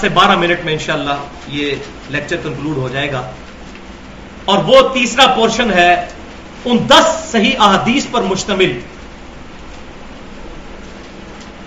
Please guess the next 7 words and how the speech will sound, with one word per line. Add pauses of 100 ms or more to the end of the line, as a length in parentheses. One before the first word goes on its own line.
(320)
اہل
سنت
اور
اہل
تشیع
کے
لیے،